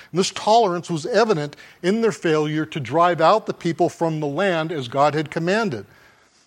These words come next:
And this tolerance led to the, led to the ensnarement by the gods of the Canaanites, as we talked about. Now, here's something that we must realize,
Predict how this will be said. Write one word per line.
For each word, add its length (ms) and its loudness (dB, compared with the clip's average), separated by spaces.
And 140 0
this 160 4
tolerance 580 0
led 340 2
to 180 -4
the, 320 -4
led 480 0
to 240 0
the 160 -2
ensnarement 1120 -2
by 240 2
the 100 0
gods 560 0
of 160 -10
the 60 -8
Canaanites, 680 -6
as 120 -12
we 80 -8
talked 320 -2
about. 280 -12
Now, 60 -2
here's 240 0
something 340 0
that 100 -2
we 120 -2
must 260 -4
realize, 640 -6